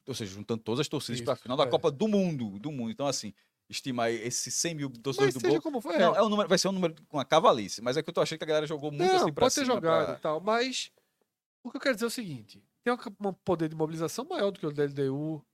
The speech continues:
Speaker 1: Ah, isso
Speaker 2: A
Speaker 1: aí.
Speaker 2: L D U, a
Speaker 1: É o
Speaker 2: L D U,
Speaker 1: maior poder de
Speaker 2: é,
Speaker 1: mobilização
Speaker 2: passou
Speaker 1: fora
Speaker 2: pelo,
Speaker 1: do Brasil.
Speaker 2: o L D U passou pelo Defensa e Justiça, né, que pela distância colocaria muito mais gente aqui, é claro.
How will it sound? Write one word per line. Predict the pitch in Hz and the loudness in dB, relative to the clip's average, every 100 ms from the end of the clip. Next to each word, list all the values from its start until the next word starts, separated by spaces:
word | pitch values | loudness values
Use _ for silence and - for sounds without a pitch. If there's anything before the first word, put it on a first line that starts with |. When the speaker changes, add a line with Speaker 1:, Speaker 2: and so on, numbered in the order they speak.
| _ _ _ _ _ _ | _ _ _ _ _ _
Speaker 1:
Ah, | 123 82 78 | -2 0 0
isso | 98 - | -2 0
Speaker 2:
A | 190 | 2
Speaker 1:
aí. | |
Speaker 2:
L | 185 | 2
D | 170 185 | 2 2
U, | 180 | 4
a | |
Speaker 1:
É | |
o | |
Speaker 2:
L | 180 | 4
D | 175 | 8
U, | - | 10
Speaker 1:
maior | 214 220 | 10 8
poder | 208 190 175 | 6 0 2
de | |
Speaker 2:
é, | 202 | 4
Speaker 1:
mobilização | 170 170 165 - 208 | 4 4 4 8 8
Speaker 2:
passou | - 226 | 6 4
Speaker 1:
fora | 233 220 | 8 8
Speaker 2:
pelo, | 226 | 8
Speaker 1:
do | 349 | 6
Brasil. | 440 226 120 - - | 4 2 -4 -10 -4
Speaker 2:
o | 180 | 0
L | 185 | 4
D | 180 | 4
U | 190 | 6
passou | 190 - 180 | 2 0 -4
pelo | 185 | -4
Defensa | 165 165 - 175 170 | -4 -4 -4 -8 -8
e | |
Justiça, | 151 - - 170 143 139 110 - - _ _ _ _ | -10 -10 -8 -8 -8 -10 -12 -16 -20 _ _ _ _
né, | 139 | -10
que | 143 202 _ _ _ | -10 -12 _ _ _
pela | 190 175 | 2 2
distância | 160 - 175 180 202 | 0 -4 -2 -4 0
colocaria | 180 175 170 160 | 0 2 0 -2
muito | 202 220 | -4 0
mais | 196 139 | 0 0
gente | 151 143 | -4 -6
aqui, | 123 139 | -10 -6
é | 135 | -6
claro. | - 143 139 120 107 | -4 -4 -2 -2 -6